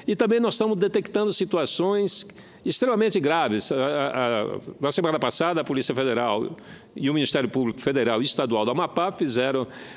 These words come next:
um, um, um, uma, uma operação e desbarataram uma quadrilha que roubava dinheiro da merenda escolar.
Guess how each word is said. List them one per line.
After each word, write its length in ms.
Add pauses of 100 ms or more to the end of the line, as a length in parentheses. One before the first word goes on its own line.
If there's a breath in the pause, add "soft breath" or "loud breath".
(140 loud breath)
um, 80
um, 920
um, 60
uma, 160
uma 380
operação 480
e 40
desbarataram 680
uma 140
quadrilha 600 (380 loud breath)
que 440
roubava 520
dinheiro 420
da 120
merenda 280
escolar. 480